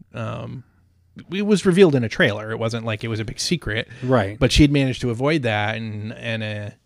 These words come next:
Speaker 1: he came in and said, "Oh, I wanna tell you this thing about Rise of Skywalker." "Oh, I don't wanna hear about it. I'm, I'm trying to avoid spoilers." "Okay, but Palpatine's back." I'm like, "Why would you do that?" You know, that, that's,
Speaker 2: That's just
Speaker 1: that's
Speaker 2: be-,
Speaker 1: the
Speaker 2: you've crossed the line and you're just a dick at that point.
Speaker 1: I just, and the, this, this particular customer isn't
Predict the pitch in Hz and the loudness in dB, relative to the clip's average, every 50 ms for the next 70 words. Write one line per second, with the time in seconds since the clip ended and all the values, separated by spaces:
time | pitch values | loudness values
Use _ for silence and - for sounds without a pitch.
0 | _ _ _ _ _ _ _ _ _ _ _ _ _ _ - 123 117 - 139 120 | _ _ _ _ _ _ _ _ _ _ _ _ _ _ -6 -4 -4 -2 0 2
1 | 131 135 131 127 120 - 139 151 190 190 175 170 160 151 175 180 165 151 139 - | 2 2 2 2 0 0 0 2 4 4 6 4 4 4 4 4 4 4 2 0
2 | 175 165 147 151 143 139 135 131 123 120 - 175 170 160 135 117 117 - 110 117 | 0 0 2 2 2 2 2 2 0 0 2 2 4 4 4 4 2 2 0 0
3 | 127 131 135 131 131 127 127 123 120 117 131 151 151 131 113 107 104 107 110 113 | 2 2 4 4 4 2 2 2 0 2 2 2 2 2 0 0 0 0 0 0
4 | 120 117 117 117 113 110 107 107 - 117 113 117 113 113 110 117 110 110 - - | 0 0 0 0 0 -2 -4 -2 -2 -2 -2 0 -2 0 0 0 -2 -2 0 0
5 | 143 123 104 - - - - 214 185 147 131 - - 196 165 - - 139 117 - | 2 2 2 2 2 6 8 8 8 10 10 10 8 8 6 2 2 0 0 0
6 | - 107 110 104 - 127 131 127 123 _ _ _ _ _ _ _ _ _ - 123 | -2 -4 -4 -6 -6 -6 -6 -6 -8 _ _ _ _ _ _ _ _ _ -6 -4
7 | 120 120 120 113 120 107 110 107 104 110 117 117 - - _ - 120 113 110 110 | -2 -2 -2 -2 -2 0 0 0 0 -2 -4 -6 -10 -12 _ -4 -4 -2 -2 -2
8 | 110 110 113 120 - - 156 165 175 220 - - - 190 180 - - 240 - 143 | -2 0 -2 -2 0 2 4 4 4 4 4 4 4 4 4 4 2 -2 -2 -2
9 | 139 - - - _ - 208 214 - - - 254 247 220 - - 190 185 185 175 | -4 -6 -12 -16 _ -2 -2 -2 -2 0 0 2 2 2 0 -2 -2 0 0 -2
10 | 165 156 151 156 156 143 151 135 - 120 98 - - 135 127 - - - - 107 | -2 -2 -2 -4 -4 -6 -8 -8 -8 -10 -8 -8 -6 -6 -6 -6 -10 -10 -10 -10
11 | 98 95 98 - - - 202 202 208 - - - - 196 - 277 269 - - 196 | -10 -12 -12 -10 -8 -6 -4 4 6 6 6 4 2 -2 0 0 0 -2 -6 -18
12 | - - 185 170 - - 190 - 185 208 214 220 220 190 196 190 196 196 240 - | -14 -12 -10 -8 -8 -10 -10 -8 -6 -2 -2 -2 -2 -2 -4 -6 -6 -6 -6 -8
13 | - _ _ _ _ _ - 220 - - 226 - 240 226 220 196 - 196 170 - | -8 _ _ _ _ _ -8 -8 -6 -6 -6 -4 -2 -2 0 0 0 -2 -4 -4
14 | 160 151 - 165 135 135 127 - | -4 -2 0 0 0 0 -2 -4